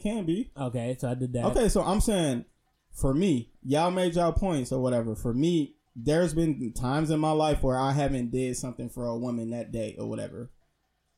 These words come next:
Speaker 1: That's for me. Y'all said that y'all every day is Valentine's Day for your ladies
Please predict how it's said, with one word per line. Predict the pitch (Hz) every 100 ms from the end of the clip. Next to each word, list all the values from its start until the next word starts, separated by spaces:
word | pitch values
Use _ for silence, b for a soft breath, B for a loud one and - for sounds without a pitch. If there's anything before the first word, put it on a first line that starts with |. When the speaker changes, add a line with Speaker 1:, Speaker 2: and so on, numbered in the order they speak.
| _ _ _ _ _ 101
Speaker 1:
That's | 147 147
for | 143
me. | 135 127
Y'all | 104 113 143
said | 147 151 147 139 135 107
that | 117 110
y'all | 135 135 131
every | 135 135 117
day | 127 127 117 -
is | 113
Valentine's | 113 127 117 120 110 107
Day | 110
for | 107 113
your | 117 110
ladies | 110 113 113